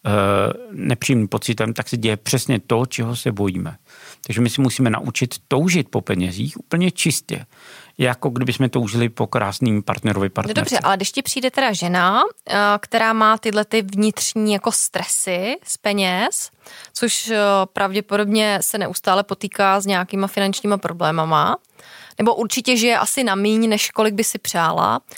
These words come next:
Speaker 2: tak co s ní jakoby uděláš? Protože jedna věc je, že jí to takhle jako logicky vysvětlíš, jo?
Speaker 1: Já jí doženu do akcí. Víš, já to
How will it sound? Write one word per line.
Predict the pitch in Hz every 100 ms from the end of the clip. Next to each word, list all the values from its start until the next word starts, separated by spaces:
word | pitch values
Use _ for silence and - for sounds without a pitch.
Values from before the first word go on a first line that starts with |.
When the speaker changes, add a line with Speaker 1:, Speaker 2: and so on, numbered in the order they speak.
| - -
Speaker 2:
tak | - 185 - -
co | - 208
s | -
ní | 294 302
jakoby | 302 320 349
uděláš? | 359 392 196 -
Protože | 196 226 320 277
jedna | 214 240 302
věc | 320 320
je, |
že | 302
jí | 320
to | 320
takhle | 302 311
jako | 302 311
logicky | 294 262 285 - 277
vysvětlíš, | 269 254 - 143 - - - _ _
jo? | - 175 95 349 -
Speaker 1:
Já | 131
jí | 160 190 190
doženu | 165 143 156 180
do | 127
akcí. | - - - 95
Víš, | - 127 156
já | 147
to | - 156